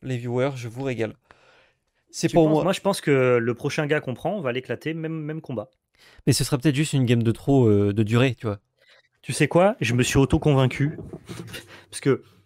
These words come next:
Speaker 2: en vrai, j'ai mon test paquet, mais je l'ai pas trop testé. Mais là, du coup,
Speaker 1: Oui.
Speaker 2: ça y est, je suis convaincu, et je vais le fine-tuner.
Speaker 1: Ah ouais.
Speaker 2: Je vais mettre
Speaker 1: Il y a
Speaker 2: des
Speaker 1: quelque
Speaker 2: embro-,
Speaker 1: chose.
Speaker 2: des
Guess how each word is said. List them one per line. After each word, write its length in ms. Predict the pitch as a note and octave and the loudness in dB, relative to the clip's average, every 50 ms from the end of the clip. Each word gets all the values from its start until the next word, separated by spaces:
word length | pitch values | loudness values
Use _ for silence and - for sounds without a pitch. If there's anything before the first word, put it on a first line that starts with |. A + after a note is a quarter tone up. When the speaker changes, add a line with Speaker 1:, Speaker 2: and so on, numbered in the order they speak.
| _ _ _ _ _ | _ _ _ _ _
Speaker 2:
en 80 | C3 A#2 | -4 0
vrai, 160 | A#2+ D3+ E3 | 2 2 2
j'ai 300 | B2 C3 B2 B2+ B2+ - _ _ _ | 4 2 2 0 0 -6 _ _ _
mon 100 | A#2+ A#2 | -6 -4
test 180 | G#2 - B2+ - | -2 -2 -4 0
paquet, 280 | - C3+ A#2 - E3 E3+ | 0 -2 0 2 0 0
mais 120 | E3 C3 | 2 0
je 80 | G2+ F#2+ | 0 -2
l'ai 80 | A2 | -2
pas 140 | - - B2 | -2 -2 -2
trop 160 | - - C3 | 0 0 0
testé. 400 | - C3+ B2 - - C#3 B2 G#2 - _ _ _ | 0 0 -4 -2 -4 -6 -6 -6 -8 _ _ _
Mais 140 | A2+ A2 A#2 | -2 0 2
là, 100 | C3+ D3 | 2 0
du 140 | A#2+ B2+ | 0 -2
coup, 140 | B2+ - - | -6 -2 0
Speaker 1:
Oui. 120 | D#3+ C#3 A2+ | 2 2 2
Speaker 2:
ça 140 | - D3 | 2 2
y 100 | C3+ C3+ C3+ | 2 2 2
est, 60 | A#2+ | 0
je 60 | - | 0
suis 100 | - - | -2 -8
convaincu, 520 | A2+ - B2 A#2 A#2+ A#2 - - C#3 D3+ G3 | -6 -4 -2 -2 -2 -2 -2 -2 -4 -4 -2
et 60 | C#3 A#2 | -4 -6
je 80 | G2 G#2 | -4 -4
vais 60 | A#2 | -6
le 60 | G#2+ | -4
fine-tuner. 480 | - C3 A#2 A2+ - - G#2+ G2 F#2+ _ _ _ _ _ _ _ _ _ _ _ _ - | -4 -4 -4 -4 -6 -8 -10 -10 -10 _ _ _ _ _ _ _ _ _ _ _ _ -6
Speaker 1:
Ah 220 | A2+ G#2 G2 G2 G2 | -4 -4 -2 -2 -4
ouais. 120 | G2 G2 - _ _ _ _ _ _ _ _ _ _ _ _ _ _ _ _ _ _ _ _ _ _ _ _ _ _ _ _ | -4 -6 -10 _ _ _ _ _ _ _ _ _ _ _ _ _ _ _ _ _ _ _ _ _ _ _ _ _ _ _ _
Speaker 2:
Je 60 | - A#2 | -4 -4
vais 80 | A#2+ A2+ | -2 -2
mettre 180 | A2+ A#2 A2 G#2+ | -2 -2 0 0
Speaker 1:
Il 60 | A2+ A#2 | 2 2
y 40 | |
a 20 | A2+ | 2
Speaker 2:
des 40 | A2+ | 2
Speaker 1:
quelque 100 | A2+ A#2 | 0 0
Speaker 2:
embro-, 120 | A2 G#2+ A2+ | 0 0 -2
Speaker 1:
chose. 100 | C3+ E3+ | -2 -4
Speaker 2:
des 320 | C#3 B2 A#2 A2 G#2 G#2 | -4 -4 -2 -2 -2 -4